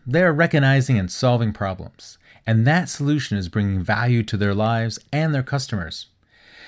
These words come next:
They tend to look for challenges and find a marketable solution. Maybe you can find a spark there, in the problems. Ask yourself, what do you get mad about? What frustrates you?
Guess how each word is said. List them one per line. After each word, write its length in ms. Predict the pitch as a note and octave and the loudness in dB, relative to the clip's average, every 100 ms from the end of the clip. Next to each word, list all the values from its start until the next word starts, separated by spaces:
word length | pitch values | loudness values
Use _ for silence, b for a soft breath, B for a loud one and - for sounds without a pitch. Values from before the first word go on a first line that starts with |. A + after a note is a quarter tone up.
| B B | B B
They 120 | C3+ | 2
tend 200 | F3+ G3 | 4 2
to 40 | |
look 160 | C#3+ C3+ | 2 0
for 100 | A#2+ | -2
challenges 540 | - A#2 A2+ G#2+ G#2+ - | 0 0 0 0 -2 -2
and 240 | A2 F#2+ | -4 -4
find 320 | A2+ A2 A2 | -2 0 0
a 60 | F2+ | -2
marketable 600 | F#2 G#2 - G2 F2+ F#2 | -2 -2 -2 -6 -6 -8
solution. 580 | - F2+ F#2 - E2+ - _ _ _ _ - - | -8 -8 -8 -10 -16 -18 _ _ _ _ -20 -6
Maybe 280 | G#2+ C3 F3+ | 0 2 4
you 120 | F3+ | 2
can 120 | C#3 | 0
find 280 | A#2+ A#2+ A#2 | 0 2 0
a 40 | G#2 | -2
spark 420 | - A#2+ A2 - | 0 0 0 0
there, 500 | G#2 G2+ - - _ _ _ | -2 -2 -4 -10 _ _ _
in 180 | D#3+ E3 | 2 4
the 60 | C#3 | 2
problems. 720 | - C3 C3 F2+ - - - _ _ _ _ _ | 2 2 2 -2 -8 -12 -14 _ _ _ _ _
Ask 240 | C#3+ F3+ - | 2 2 2
yourself, 420 | E3+ - F2+ - _ | 0 0 -4 -6 _
what 360 | A#2+ A#2+ - C3+ | -6 -4 -4 -4
do 120 | D3+ | -2
you 140 | D3 | 0
get 140 | C#3+ C#3+ | 0 0
mad 260 | A2+ A2+ | 0 0
about? 320 | A2 F#2 F2+ - _ _ _ _ - | 0 -2 -6 -12 _ _ _ _ 0
What 180 | F#3+ | 0
frustrates 640 | - F3+ G3+ - G#2 F#2 - | 0 0 0 0 -4 -4 -8
you? 220 | G2+ D2+ | -8 -10